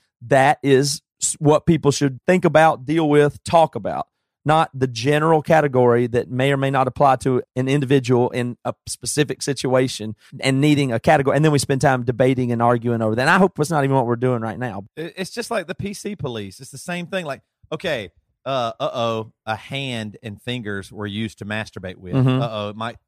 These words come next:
Speaker 2: you better not say fa-, hands and fingers anymore.
Speaker 1: <laughs>
Speaker 2: Don't say that. I mean, I'm not gonna say that 'cause you know
Speaker 1: You
Speaker 2: what?
Speaker 1: know what?
Speaker 2: Somebody thinks about the hands and fingers, they might masturbate, or they might put their hand and fingers around somebody's neck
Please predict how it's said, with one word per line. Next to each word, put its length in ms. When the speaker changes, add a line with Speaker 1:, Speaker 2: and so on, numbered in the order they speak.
Speaker 2:
you 80
better 220
not 160
say 160
fa-, 220
hands 200
and 120
fingers 320
anymore. 340
Speaker 1:
<laughs> 240
Speaker 2:
Don't 180
say 160
that. 260
I 80
mean, 220
I'm 100
not 160
gonna 120
say 180
that 220
'cause 180
you 60
know 100
Speaker 1:
You 80
Speaker 2:
what? 60
Speaker 1:
know 100
what? 120
Speaker 2:
Somebody 180
thinks 260
about 180
the 60
hands 240
and 100
fingers, 400
they 80
might 220
masturbate, 720
or 220
they 100
might 240
put 160
their 120
hand 300
and 200
fingers 360
around 280
somebody's 280
neck 320